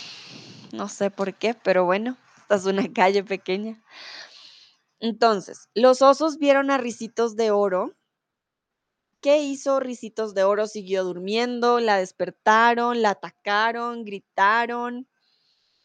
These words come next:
¿Qué hicieron los osos al ver a Ricitos de Oro en la cama del osito?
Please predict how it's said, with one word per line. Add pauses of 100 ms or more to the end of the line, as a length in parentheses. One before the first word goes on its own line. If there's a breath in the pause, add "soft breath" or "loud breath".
(600)
¿Qué
hicieron
los
osos (240)
al
ver
a
Ricitos
de
Oro (1040)
en
la
cama
del
osito?